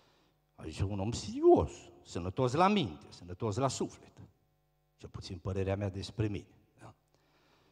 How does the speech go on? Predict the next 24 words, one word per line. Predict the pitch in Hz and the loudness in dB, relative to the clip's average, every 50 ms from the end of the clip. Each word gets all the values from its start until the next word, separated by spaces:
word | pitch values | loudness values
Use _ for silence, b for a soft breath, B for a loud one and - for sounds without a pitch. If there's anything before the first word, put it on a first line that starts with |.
| b b b b b _ _ _ _ - | b b b b b _ _ _ _ -14
Într-o | - 202 - - 117 | -14 -10 -4 -4 -4
seară, | - - - - 73 67 - - 85 117 143 - - B B B B B B B B B B B B B B B B B B _ - | -4 -2 -6 -6 -6 -6 -2 0 2 2 0 0 -10 B B B B B B B B B B B B B B B B B B _ -12
eram | - 87 90 92 87 | -6 0 0 0 0
în | 82 73 71 | 0 -6 -4
cameră, | - 92 85 85 110 139 | -2 -2 0 0 -2 -4
acolo | 156 131 - 104 95 90 | -4 -4 -4 -4 -4 -2
la | 76 73 | -4 -4
institut, | 71 69 - - - - - 120 123 - | -8 -10 -12 -16 -16 -8 -4 -4 -4 -4
singur, | - - - - 131 123 127 - 110 156 185 | -4 -10 -12 -14 -14 -12 -4 2 2 2 2
uh, | 196 - B B B B B B B B B B B B B B _ _ _ - 90 90 87 87 85 85 82 78 73 71 67 65 | 0 -6 B B B B B B B B B B B B B B _ _ _ -4 -2 0 2 2 2 0 0 -2 -4 -8 -10 -6
m-am | 80 104 113 107 | -2 0 0 2
retras | 95 90 87 - 104 110 120 117 - | 0 -2 -2 0 0 2 2 0 -2
după | - - 87 - 82 80 80 78 78 73 69 64 - 71 71 73 | -4 -8 -10 -6 -4 -4 -2 -2 -2 -4 -6 -6 -8 -10 -10 -8
o | 80 73 71 | -6 -6 -6
zi | 69 67 85 92 90 87 82 78 - - | -6 -8 -6 -6 -6 -6 -6 -8 -10 -14
extrem | - - - - - 110 95 85 82 | -14 -16 -14 -6 -2 -2 -2 -2 -4
de | 76 | -8
încărcată | 71 71 - 76 - - - 87 78 - - 143 123 | -12 -12 -12 -12 -12 -8 -6 -6 -6 -4 -4 -6 -6
cu | - - 71 | -6 -10 -14
de | - 71 | -14 -12
toate | - - 73 - - - 143 151 151 b b b b b b b b b b b b b b b _ | -10 -10 -10 -10 -10 -10 -10 -10 -10 b b b b b b b b b b b b b b b _
și | _ - - - - - - 240 240 240 233 214 | _ -12 -10 -10 -10 -6 -4 -4 -4 -2 -4 -6
m-am | 190 156 170 175 151 | -4 0 0 0 2
așezat, | 120 104 - - 95 85 82 123 156 170 - - - | 0 -2 -2 -4 -8 -6 -2 0 0 0 -2 -4 -16